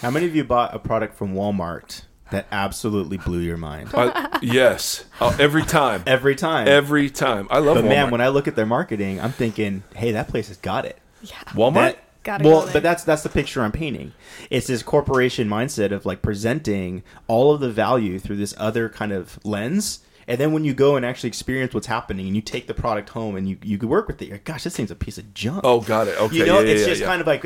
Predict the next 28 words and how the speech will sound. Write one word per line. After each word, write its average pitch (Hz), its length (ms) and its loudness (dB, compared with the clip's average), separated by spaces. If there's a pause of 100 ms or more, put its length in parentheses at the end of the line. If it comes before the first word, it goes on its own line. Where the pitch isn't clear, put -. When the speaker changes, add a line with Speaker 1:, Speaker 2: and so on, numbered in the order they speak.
Speaker 1:
that's, - 300 -2
it's - 240 -4
just, - 400 -2
it, 123 160 -4
Speaker 2:
Yeah, 120 140 6
Speaker 1:
part, 117 120 6
Speaker 2:
yeah, 110 80 4
Speaker 1:
part 156 160 6
Speaker 2:
yeah. 147 60 2
Speaker 1:
of 143 40 -4
my 135 140 0
whole 131 160 2
breakdown 131 320 0
is 113 80 -6
too, 120 160 0
just 107 180 -6
like 104 280 -4
the, 117 80 -2
the 104 320 -2
corporatization 107 800 -6
of, 95 100 -8
like, 95 160 -6
church 113 300 -2
versus, 95 500 -8
you 107 100 -4
know, 92 200 -6
all 95 240 -4
of, 92 200 -10